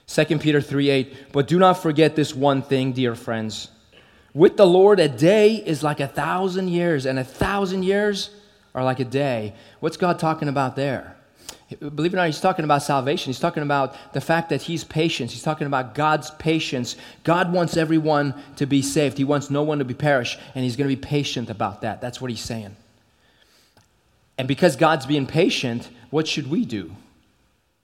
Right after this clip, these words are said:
Should we be impatient, or should we be patient? Psalm twenty-seven,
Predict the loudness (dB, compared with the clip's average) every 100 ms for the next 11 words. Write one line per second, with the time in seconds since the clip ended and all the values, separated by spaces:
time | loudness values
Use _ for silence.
0 | _ _ -12 -6 -4 -2 -4 -2 -2 -4
1 | -4 -8 -10 -18 _ _ _ _ -14 -10
2 | -6 -4 -4 -6 -6 -8 -10 -12 -16 -20
3 | -20 _ _ _ _ _ _ _ _ _
4 | _ _ _ _ _ _ -10 -2 -2 -2
5 | -4 -4 -2 -2 -2 -4